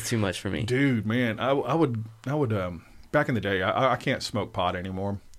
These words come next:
Speaker 2: because I'm allergic to it. But back in the day, I did. I smoked the shit out of it.
Speaker 1: Mm-hmm.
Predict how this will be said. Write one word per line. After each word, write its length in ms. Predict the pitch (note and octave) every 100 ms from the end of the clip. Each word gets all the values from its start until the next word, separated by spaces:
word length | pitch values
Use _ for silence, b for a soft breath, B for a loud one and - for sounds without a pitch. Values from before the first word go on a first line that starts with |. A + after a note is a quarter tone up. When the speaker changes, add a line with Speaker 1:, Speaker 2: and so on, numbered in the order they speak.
| -
Speaker 2:
because 200 | - F#2+
I'm 120 | F2
allergic 340 | E2+ F2+ G2+
to 140 | - G#2+
it. 160 | G#2+ - - B B B B
But 140 | -
back 180 | - B2
in 60 | E3+
the 60 |
day, 180 | G#3+ C#4+
I 100 | A#3
did. 280 | F3 F3+ F3+ - _ _ _ -
I 60 | -
smoked 240 | - C#3+
the 60 | A2+
shit 180 | G#3 F3
out 160 | E2
of 80 | A1+
it. 60 | - -
Speaker 1:
Mm-hmm. 300 | G#2+ G#2+